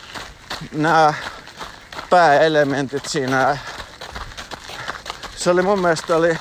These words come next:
hyvä kirja, mutta nyt mä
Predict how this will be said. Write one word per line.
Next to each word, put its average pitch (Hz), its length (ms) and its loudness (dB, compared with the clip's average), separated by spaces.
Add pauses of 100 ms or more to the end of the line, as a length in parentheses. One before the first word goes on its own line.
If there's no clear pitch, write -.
(1000)
hyvä 190 260 4
kirja, 165 420 0
mutta 139 380 0 (1040)
nyt 160 200 -4
mä 160 240 2